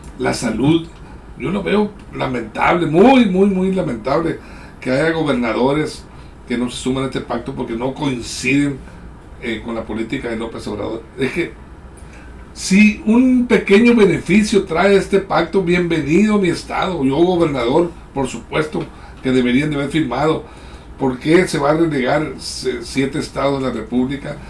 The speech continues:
Pues no, que no están de acuerdo con el presidente. Eh, yo, yo ahí sí no, no, no puedo diferenciar en que el sistema imss,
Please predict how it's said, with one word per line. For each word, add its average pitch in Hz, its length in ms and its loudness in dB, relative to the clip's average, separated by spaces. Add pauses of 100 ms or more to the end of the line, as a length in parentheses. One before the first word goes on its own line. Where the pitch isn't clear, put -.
(200)
Pues 139 140 -6
no, 160 100 -6
que 160 140 -8
no 151 60 -4
están 175 180 -4
de 175 60 -2
acuerdo 180 480 -4
con 170 120 -6
el 156 60 -6
presidente. 139 840 -2 (540)
Eh, 127 240 4
yo, 156 240 0
yo 160 420 2
ahí 139 140 2
sí 156 440 0
no, 139 200 -4
no, 139 280 -4 (500)
no 147 460 -2 (120)
puedo 151 380 4
diferenciar 123 840 -2 (420)
en 120 200 0
que 117 520 2
el 123 140 0
sistema 139 460 -4
imss, 143 540 -2